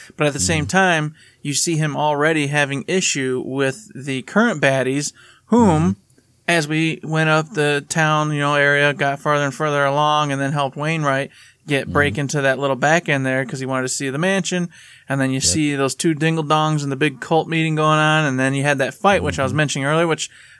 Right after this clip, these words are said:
Speaker 1: I was super stoked about. I was like, to have a cool little mini boss fight that early, like, right to get the thing going and killing him
Speaker 2: Mm-hmm.
Speaker 1: and then everything taking place, awesome.
Speaker 2: Yeah. Yeah,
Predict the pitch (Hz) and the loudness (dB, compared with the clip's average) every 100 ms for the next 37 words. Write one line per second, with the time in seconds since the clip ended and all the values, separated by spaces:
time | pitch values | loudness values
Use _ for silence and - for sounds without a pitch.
0 | _ 180 185 - 233 190 - 214 196 147 | _ -4 -2 0 -2 -4 -2 -2 -2 -2
1 | 127 127 147 196 165 156 202 190 160 - | -2 0 -4 -2 0 2 2 0 -2 4
2 | 196 190 185 165 160 - - _ 170 190 | 6 6 6 4 0 -14 -20 _ 2 4
3 | 180 147 147 160 156 170 170 170 143 151 | 4 4 6 4 4 2 0 -2 -2 0
4 | 147 156 175 143 120 139 160 156 147 151 | 2 2 2 0 -2 -2 -4 -4 -6 -6
5 | 160 202 160 151 143 151 156 156 143 127 | -6 -6 -6 -4 -2 0 0 0 0 -4
6 | - 156 160 147 156 151 143 139 151 156 | -4 -2 0 0 0 0 0 -2 -2 -4
7 | 147 147 156 139 160 151 - - - _ | -4 -4 -4 -4 -4 -4 -6 -16 -20 _
8 | _ _ _ _ - 170 147 - - 147 | _ _ _ _ 0 2 2 -2 -10 -18
9 | _ _ _ _ _ _ - - 87 - | _ _ _ _ _ _ -16 -12 -12 -14
10 | _ _ _ _ 127 | _ _ _ _ -6